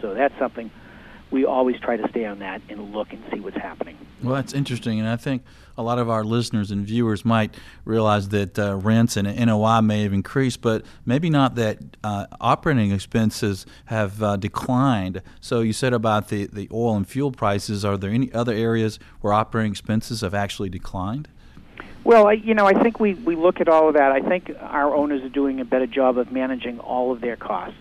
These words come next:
Speaker 1: Uh, you know, there was a there was a big, uh, push for a while to where we, where everyone looked at revenue management, and they were getting into, uh, products and services that helped them to do that. And then a, a lot of the owners realized, well, the expenses are just in,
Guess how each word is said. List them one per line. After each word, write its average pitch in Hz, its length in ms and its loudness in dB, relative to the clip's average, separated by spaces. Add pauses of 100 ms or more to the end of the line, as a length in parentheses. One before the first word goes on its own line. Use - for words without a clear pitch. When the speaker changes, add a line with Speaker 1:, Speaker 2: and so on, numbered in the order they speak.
(500)
Speaker 1:
Uh, 110 280 -8 (140)
you 131 120 -4
know, 123 60 -4
there 120 140 -4
was 120 140 -4
a 117 220 -6 (960)
there 180 100 8
was 156 120 6
a 151 60 4
big, 165 320 4 (400)
uh, 139 340 0 (100)
push 165 220 -2
for 147 80 -4
a 147 40 2
while 135 320 6
to 127 720 -4
where 147 140 4
we, 139 140 2
where 135 460 -2
everyone 135 320 0
looked 131 160 -6
at 123 160 -4
revenue 131 360 0
management, 120 520 -10
and 117 140 -10
they 120 100 -8
were 117 120 -10
getting 127 380 -6
into, 123 760 -4 (100)
uh, 117 160 -4
products 127 360 -2
and 110 180 -14
services 120 500 -10
that 110 140 -8
helped 123 380 -2
them 117 140 -10
to - 80 -14
do 147 200 -6
that. 110 280 -6 (680)
And 156 240 0
then 180 180 2
a, 156 300 -4
a - 20 -8
lot 131 280 -4
of 135 60 -8
the 139 100 -2
owners 131 240 -6
realized, 127 400 -6
well, 123 240 -6
the 131 160 -8
expenses 170 520 -4
are 113 60 -10
just 110 280 -8
in, 101 200 -14